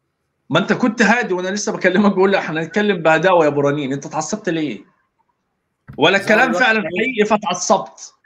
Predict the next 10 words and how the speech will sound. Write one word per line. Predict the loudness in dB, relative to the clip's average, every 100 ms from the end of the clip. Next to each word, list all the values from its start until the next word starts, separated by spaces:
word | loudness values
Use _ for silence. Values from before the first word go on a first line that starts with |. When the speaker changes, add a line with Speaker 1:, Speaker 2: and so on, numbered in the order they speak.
| -10
Speaker 1:
الكلام | -4 0 2
جه | 2
Speaker 2:
الراجل | 2 2
Speaker 1:
على | 0
Speaker 2:
ده |
Speaker 1:
الجرح | 0 -4 -6 -20 _ _
اتعصبت. | -10 -4 -4 -4 _ _ _ -20 _ _ _ _ _ _ _ _ _ _ _ _ _ _ _ _ _ _ -2
وظهر | 2 4 4
الوش | 2 -2 -6
التاني. | -6 -2 0 -2 -6